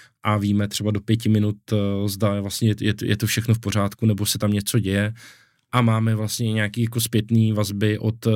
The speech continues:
zaměstnanců vlastně toho byťáku, po případě z majetkové správy, že se tam třeba v tom baráku něco děje, eh, a tak.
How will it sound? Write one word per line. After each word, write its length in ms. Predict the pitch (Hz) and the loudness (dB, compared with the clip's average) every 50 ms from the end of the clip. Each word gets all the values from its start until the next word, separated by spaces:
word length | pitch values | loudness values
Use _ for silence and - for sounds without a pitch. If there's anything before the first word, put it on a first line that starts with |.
| 107 107 104 107 107 107 107 107 | 2 0 0 -2 -2 -2 -2 -2
zaměstnanců 720 | 104 110 104 104 104 - - 107 104 104 - - - 107 | 0 0 0 0 -2 -2 -2 -2 -2 -2 -4 -2 -2 -2
vlastně 240 | 104 104 - - 110 | -2 -2 -2 -2 0
toho 140 | 110 110 | 0 0
byťáku, 580 | 101 98 - - 101 101 101 104 - 117 110 110 - - - - _ | 0 0 -4 -4 -4 -4 -6 -4 -2 -2 -2 -2 -4 -10 -20 -20 _
po 120 | _ 135 117 | _ 2 4
případě 420 | - - 120 117 117 113 123 120 | 4 2 2 2 4 2 2 2
z 40 | 120 | 2
majetkové 420 | 120 113 113 113 - - 120 117 | 2 0 0 -2 -2 -4 -2 -2
správy, 460 | 117 117 - 101 98 98 98 101 104 | -2 -2 -2 -2 0 -2 -2 -4 -2
že 100 | 104 123 | -2 -2
se 140 | 113 - 123 | 0 0 0
tam 140 | 110 110 110 | -2 -2 -4
třeba 200 | 110 - 107 104 | -4 -4 -4 -4
v 40 | - | -2
tom 140 | - 110 104 | 0 0 0
baráku 320 | 101 95 95 92 - 107 | 2 0 -2 -2 -2 -2
něco 260 | 104 101 101 - 110 | -2 -2 0 0 0
děje, 400 | 98 98 95 95 98 98 98 98 - _ - - _ _ _ | 2 2 0 0 0 -2 -2 -4 -8 _ -20 -20 _ _ _
eh, 560 | - 98 101 101 104 104 104 107 101 95 95 - - | 0 0 2 2 2 2 0 0 -2 -2 -4 -4 -4
a 60 | 110 | -2
tak. 220 | 113 101 90 - | -2 -2 -2 -4